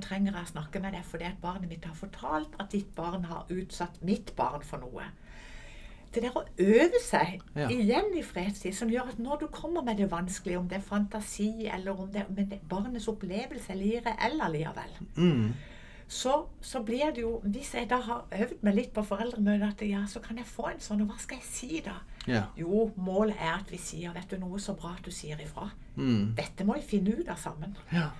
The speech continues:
Speaker 1: Hvis jeg klarer å si det, for det at det har jeg vært innom tanken på foreldremøtet. Jeg har faktisk, eh, nesten kanskje øvd meg i rollespill til, til og med på, i barnehaven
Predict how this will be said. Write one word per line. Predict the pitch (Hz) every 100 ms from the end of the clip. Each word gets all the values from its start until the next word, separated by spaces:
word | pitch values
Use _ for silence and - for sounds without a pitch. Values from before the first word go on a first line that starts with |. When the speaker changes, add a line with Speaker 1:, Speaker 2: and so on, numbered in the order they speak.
| - -
Speaker 1:
Hvis | 240 285
jeg | 285
klarer | 240 220 233 254 -
å | 233
si | - 226
det, | 214 226
for | -
det | 208
at | 226 214
det | 220
har | 226 220
jeg | 226
vært | 214 -
innom | 220 214 254 277
tanken | - 190 202 - 233
på | 254
foreldremøtet. | - 262 320 208 156 151 156 - - - - -
Jeg | 214
har | 247 247
faktisk, | 269 - 262 - - -
eh, | 185 196 175
nesten | 220 226 240
kanskje | - 285 - -
øvd | 240 247
meg | 196
i |
rollespill | 202 196 208 320 - - 151 -
til, | 151 151
til | 180 160
og | 151
med | 156
på, | 196 190
i | 190
barnehaven | 165 165 196 240 320 170